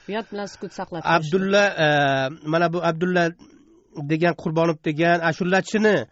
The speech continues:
Speaker 2: mavzusini ham biz yoritdik va O'zbekiston matbuoti bizdan keyin yoritdi. Ya'ni bu yerda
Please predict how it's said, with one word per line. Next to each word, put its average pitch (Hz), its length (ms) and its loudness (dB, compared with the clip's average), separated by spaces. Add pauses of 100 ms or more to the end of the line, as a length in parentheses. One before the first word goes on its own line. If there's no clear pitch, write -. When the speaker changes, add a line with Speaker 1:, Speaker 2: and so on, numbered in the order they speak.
(180)
Speaker 2:
mavzusini 180 580 2
ham 175 180 2
biz 160 140 -4
yoritdik 180 480 0 (500)
va 190 60 4
O'zbekiston 185 360 2
matbuoti 202 460 0 (180)
bizdan 165 360 -2
keyin 190 320 2
yoritdi. 123 400 -2
Ya'ni 160 200 0
bu 165 100 0
yerda 202 360 2